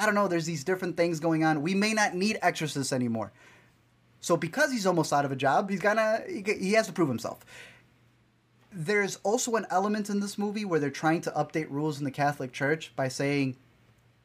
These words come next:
exorcisms are trying to stop demonic possessions.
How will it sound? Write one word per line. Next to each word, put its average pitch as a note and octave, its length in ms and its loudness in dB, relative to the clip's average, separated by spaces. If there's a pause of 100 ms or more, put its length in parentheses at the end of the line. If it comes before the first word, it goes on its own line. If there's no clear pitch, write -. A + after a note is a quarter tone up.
(240)
exorcisms F#3 800 0
are C#3 240 -2 (100)
trying D#3 260 2
to D3+ 80 2
stop D3+ 360 0
demonic C#3+ 400 2
possessions. D3 640 0